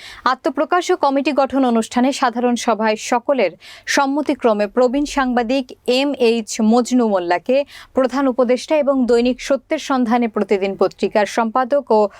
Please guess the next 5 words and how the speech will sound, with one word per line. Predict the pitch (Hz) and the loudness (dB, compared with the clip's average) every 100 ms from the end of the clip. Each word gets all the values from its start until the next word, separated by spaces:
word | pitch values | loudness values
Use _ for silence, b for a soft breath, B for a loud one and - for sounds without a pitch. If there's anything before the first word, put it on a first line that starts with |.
| B | B
প্রকাশক | - 262 262 - 190 - | -4 -2 -2 0 -2 2
মোহাম্মদ | 214 220 220 - B B B | 2 4 2 -2 B B B
রাশিদুর | 208 226 - 269 285 | 0 0 -2 -2 0
রহমান | 247 220 233 220 | 0 2 0 0
রাসেলকে | 202 208 - 294 247 208 | 0 -2 -2 -4 -2 -2